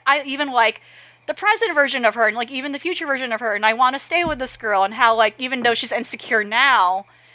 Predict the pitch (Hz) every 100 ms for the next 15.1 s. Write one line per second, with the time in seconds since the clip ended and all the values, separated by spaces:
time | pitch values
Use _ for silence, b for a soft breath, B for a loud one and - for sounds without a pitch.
0 | b b _ 226 240 247 226 220 220 220
1 | 208 277 311 320 254 226 202 190 226 285
2 | 254 262 254 262 294 330 233 220 185 208
3 | 208 233 233 262 285 349 - 214 190 220
4 | 349 403 226 208 214 - 196 202 202 220
5 | 247 285 285 269 - - 302 240 - 226
6 | 202 202 196 - 180 156 214 190 160 160
7 | - B B B B B - 208 202 196
8 | 196 190 160 _ _ _ _ _ _ -
9 | 269 262 208 262 247 226 - 190 185 180
10 | 180 180 - 170 170 175 262 285 349 370
11 | 453 453 415 381 254 254 320 - 277 -
12 | - 196 - 294 254 233 220 220 233 214
13 | 247 214 202 - 294 262 240 220 214 208
14 | 190 175 196 - - 214 190 190 208 233
15 | -